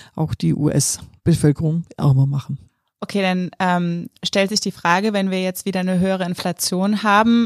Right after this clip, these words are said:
Speaker 2: ähm, da haben ja die Notenbanken weltweit im letzten Jahr versucht, äh, stark entgegenzuwirken. Wie wird denn die Fed auf diese Zölle reagieren?
Speaker 1: Das ist eine gute Frage, Tanja, weil eigentlich sind ja die Notenbanken von den großen,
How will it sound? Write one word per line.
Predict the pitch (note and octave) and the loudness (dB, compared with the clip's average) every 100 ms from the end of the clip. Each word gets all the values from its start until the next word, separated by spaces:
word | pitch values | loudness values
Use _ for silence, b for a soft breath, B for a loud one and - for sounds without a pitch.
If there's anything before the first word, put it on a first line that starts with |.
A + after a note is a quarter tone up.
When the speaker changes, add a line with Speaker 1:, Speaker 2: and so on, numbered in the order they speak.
| - | 2
Speaker 2:
ähm, | F#3+ F#3 F3+ F3 - | 2 4 2 -2 -2
da | F3+ | 0
haben | F#3+ | 2
ja | G3 | 2
die | F#3+ | 2
Notenbanken | F#3+ F#3+ G#3 G3 F3+ F3+ | 0 0 0 0 0 0
weltweit | F3+ F#3+ - E3+ F3 F3+ - - | 0 -2 0 0 2 0 -4 -2
im | F#3 | 0
letzten | F3+ F3+ - F#3 | 0 -2 -4 -2
Jahr | F3 E3 E3+ | 0 0 0
versucht, | - G3 F3 F#3 - - | 0 0 0 -4 -6 -4
äh, | F3 E3+ E3 F3+ | -2 0 -2 -4
stark | - F3+ F3 | 0 0 0
entgegenzuwirken. | F3 F3+ G#3 G#3 - F3 F3+ F#3+ | -2 0 0 0 0 0 0 0
Wie | F3+ F3 | 0 0
wird | F#3+ | 0
denn | F#3 E3+ | 0 -2
die | D#3+ | -4
Fed | - A3 - | -2 -4 -2
auf | E3 - | -4 -4
diese | F3 E3 | -4 -4
Zölle | - E3+ D#3+ E3 | -4 -4 -2 -4
reagieren? | E3 D#3+ D#3+ D#3 D#3 E3+ B B B B - - _ | -4 -4 -6 -6 -6 -8 B B B B -14 -14 _
Speaker 1:
Das | - F3 | 2 2
ist | A3 - | 2 0
eine | |
gute | D#3 B3 A#3+ | 0 -2 -2
Frage, | - F#3 G3 | -2 0 0
Tanja, | - D3+ D3 C#3+ | 0 0 2 0
weil | D3 - | -2 0
eigentlich | D#3 F3+ A3 | 0 0 -2
sind | - A3+ G#3 | -2 -2 0
ja | |
die | G3+ | 2
Notenbanken | F#3+ F3 E3+ G#3 G#3+ G3 G3 F#3+ | 4 4 4 2 -2 -2 -2 -2
von | - E3 | 0 2
den | C#3+ | 2
großen, | - E3 G#3+ A#3 A#3 | -2 -4 -2 2 2